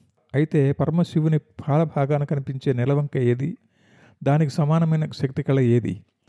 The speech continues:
మళ్ళీ ప్రశ్నించింది ఉభయ భారతి. చంద్రునికి మొత్తం పదహారు కళలున్నాయి. యోగి అయిన ఆయన ధరించే మొదటి కళకు పేరు నివృత్తి. ఆయన ఏడింట భవభూతిగా ఉన్నప్పుడు రుత్వాన్ని పోలి ఉండే రేచుక అనే చంద్రకళని ధరిస్తాడు. సతి ఆయనను వరించింది.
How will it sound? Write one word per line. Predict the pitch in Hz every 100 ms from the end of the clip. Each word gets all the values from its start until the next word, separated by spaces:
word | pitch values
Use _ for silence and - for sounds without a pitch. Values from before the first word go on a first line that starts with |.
| _
మళ్ళీ | 131 160 165
ప్రశ్నించింది | 147 127 147 131 139 151
ఉభయ | 123 107
భారతి. | 104 107 110 - - - _ _ - - - -
చంద్రునికి | 160 180 190 170
మొత్తం | 151 143 170
పదహారు | 156 143 139 156 151
కళలున్నాయి. | 135 135 120 117 104 - - _ _ _ _ _
యోగి | 127 160 185 180
అయిన | 170 156
ఆయన | 139 156 147
ధరించే | 151 151 156
మొదటి | 139 143 151
కళకు | 156 143
పేరు | 139 135 135 139
నివృత్తి. | 117 131 131 - - _ _ _ _ _ -
ఆయన | 143 156
ఏడింట | 139 156 165 175
భవభూతిగా | 143 147 160 160 160 147
ఉన్నప్పుడు | 143 135 135 120 117 175 _ _ _ -
రుత్వాన్ని | 139 - 180 175 165
పోలి | 165 156
ఉండే | 151 151
రేచుక | 131 143 - 151
అనే | 147 - 139
చంద్రకళని | 131 135 131 123 135 135 147
ధరిస్తాడు. | 113 104 - 92 - - _ _ _ _ _ _
సతి | - 147 190
ఆయనను | - 151 151 147
వరించింది. | 120 120 117 110 -